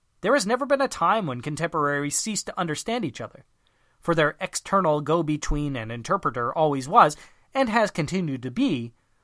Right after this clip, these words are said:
the common power of nature speaking through them all.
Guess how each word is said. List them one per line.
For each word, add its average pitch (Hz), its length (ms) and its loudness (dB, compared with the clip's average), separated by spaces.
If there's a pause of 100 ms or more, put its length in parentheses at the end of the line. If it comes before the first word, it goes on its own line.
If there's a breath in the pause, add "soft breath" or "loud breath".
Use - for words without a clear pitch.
(120)
the 151 100 -2
common 226 460 4
power 170 420 4
of 143 140 -2
nature 139 360 -4
speaking 139 480 -6
through 120 220 -12
them 131 160 -4
all. 160 380 0